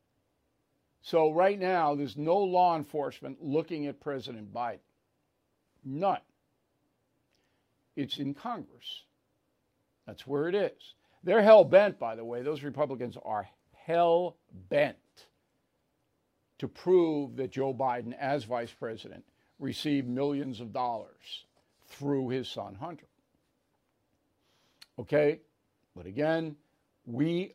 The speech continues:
believe in due process on this program. The White House put out a statement today in response to the Hunter Biden deal. Quote,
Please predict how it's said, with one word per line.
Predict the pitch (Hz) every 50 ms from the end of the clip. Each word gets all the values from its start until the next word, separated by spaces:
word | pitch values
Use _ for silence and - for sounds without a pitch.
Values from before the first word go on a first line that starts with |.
| _ - 117
believe | 123 135 143 147 160 180 190 185 165 139 131 131 135 156 202 202 185 - - _ _ _ _ _ _ _ _ _ _ _
in | 143 117 120
due | 113 139 143
process | 139 - 147 147 135 131 120 - - 117 117 120 123 - - _
on | 131 113 110 110 107
this | 101 113 117 -
program. | - _ 175 196 196 160 113 107 73 - _ _ _ _ _ _ _ _ _ _ _ _ _ _ _ _ _ _ _ _ _ _ _ _ _ _ _ _ _ _ _ - _ _ _ _ _ _ _ _ _ _ _ _ _ _ _ -
The | 131
White | 131 151 151 160
House | 165 156 -
put | - - 156
out | 156 160 160 151
a |
statement | 147 - - 214 208 202 185 170 135
today | - 147 143 143 143 151 175 185 165
in | 156 143 139 139 135 135
response | 131 135 131 - - 156 160 160 156 -
to | 151
the | 127
Hunter | 117 123 135 131 131
Biden | 123 120 120 123 123 123 110
deal. | 117 120 107 104
Quote, | 110 - - 131 98 -